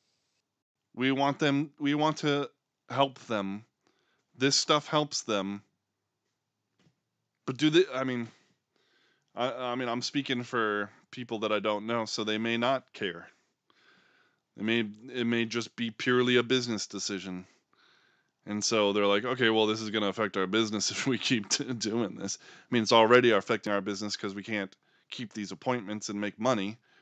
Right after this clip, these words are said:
But, uh, you know, getting thrown in jail will be, will make making money even harder. <laughs> But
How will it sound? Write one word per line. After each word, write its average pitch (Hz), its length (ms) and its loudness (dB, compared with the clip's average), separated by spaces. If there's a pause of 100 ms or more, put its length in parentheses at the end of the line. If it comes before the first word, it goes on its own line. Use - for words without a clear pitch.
(800)
But, 107 320 0
uh, 98 600 0
you 110 180 -6
know, 95 180 -4 (140)
getting 117 220 0
thrown 117 240 0
in 101 140 -6
jail 113 340 2
will 95 200 -4
be, 95 380 -10 (2250)
will 104 180 -8
make 107 340 -8 (180)
making 107 360 -4
money 101 240 -2 (160)
even 104 180 -6
harder. 107 440 -2 (200)
<laughs> 123 140 -8 (2750)
But 113 280 2